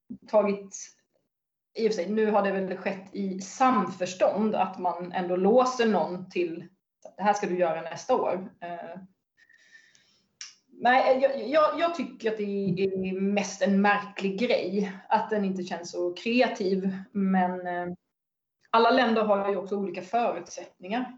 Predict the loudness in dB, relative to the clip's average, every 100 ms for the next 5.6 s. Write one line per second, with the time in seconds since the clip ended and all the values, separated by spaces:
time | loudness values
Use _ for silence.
0 | _ -6 -4 -4 -6 -6 -8 -10 -12 -2
1 | 2 2 0 2 4 6 4 4 4 6
2 | 6 6 4 0 -14 _ -20 -12 -10 -10
3 | -4 2 4 4 2 0 0 2 2 2
4 | 0 -6 -4 -2 -2 -2 -6 -2 2 2
5 | 2 2 4 2 0